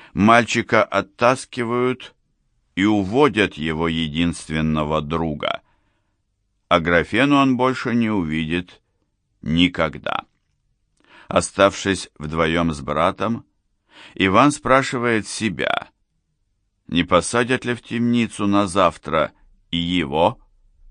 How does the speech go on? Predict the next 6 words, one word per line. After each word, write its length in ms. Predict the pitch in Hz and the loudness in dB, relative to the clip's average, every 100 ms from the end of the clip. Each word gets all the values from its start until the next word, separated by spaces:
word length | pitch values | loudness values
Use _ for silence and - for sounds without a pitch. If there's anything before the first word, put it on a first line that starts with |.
| - _ - - | -20 _ -20 -8
но 160 | - 95 | 0 0
странным 560 | - 95 113 107 104 101 | 0 2 4 4 2 0
образом 580 | 98 95 90 92 87 | 0 -2 0 0 0
бояре, 640 | 82 80 80 92 90 85 - | 2 0 2 0 2 -2 -2
увлечённые 920 | 82 80 82 80 90 85 80 76 76 | -6 -4 -4 -4 -2 0 0 0 -2
раздорами, 920 | 73 76 69 67 76 73 78 80 92 | -2 -2 -4 -4 -2 -2 -2 -2 -2